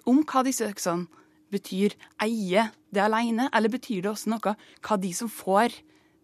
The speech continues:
eh, denne våpenskjoldet, som du sier, logo som jeg også sier, fordi det også står på all brevlitteratur, alt som går ut fra Den norske kirke, har dette merket på seg. Jeg er ikke sikker på at vi klarer å komme folk i forkjøpet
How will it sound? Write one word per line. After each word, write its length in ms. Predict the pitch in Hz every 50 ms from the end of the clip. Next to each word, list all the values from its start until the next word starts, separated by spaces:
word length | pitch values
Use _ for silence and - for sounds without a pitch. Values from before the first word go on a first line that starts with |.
| _ -
eh, 120 | - 196 196
denne 460 | 190 233 220 220 220 190 175 185 180 - - _ _ _ _ _ _ _ -
våpenskjoldet, 720 | 214 214 233 196 - - 180 170 - 190 175 202 247 294
som 140 | 269 - 214
du 100 | 185 185
sier, 240 | 185 - - 302 330 320 - - _ -
logo 340 | 226 226 190 165 151 185
som 140 | 233 254 240
jeg 80 | 202 202
også 160 | 202 - 202
sier, 200 | 196 - 277 320 302 -
fordi 240 | - 208 208 220 185
det 100 | 226 254
også 180 | 247 - - 233
står 240 | - - 220 202 202
på 120 | - - - -
all 200 | 254 269 302 294
brevlitteratur, 840 | 254 254 247 254 247 233 220 214 - - 196 180 - 247 269 302 285 - - - - - -
alt 260 | 254 277 285 - -
som 140 | - 285 240
går 280 | 226 247 254 254 247 262
ut 280 | - 226 254 285 269 -
fra 180 | - - 214 196
Den 100 | 196 214
norske 200 | 233 - - -
kirke, 340 | - - 233 - - 240 247 - - _ _ - -
har 180 | 190 185 190 190
dette 240 | 202 202 - -
merket 400 | 170 175 185 185 - - - 160
på 140 | - - 147 143
seg. 240 | - - 151 156 170 - _ _ - _ _ _ _ -
Jeg 100 | - 240
er 60 | 233
ikke 140 | 220 208 196
sikker 200 | - 208 - - 170
på 180 | - 190 185 -
at 360 | 185 180 - _ - - - - - - _ _ _ -
vi 220 | 170 165 185 175 175
klarer 480 | - - - - 190 185 185 180 165
å 40 | 160
komme 400 | - - 185 185 180 160 156 170 - - - - _ _ _ _ _ _ _ _ _ _ _ _ -
folk 340 | - - - 175 160 - -
i 40 | 196
forkjøpet 680 | - - 240 233 - - - - 180 165 - 254 233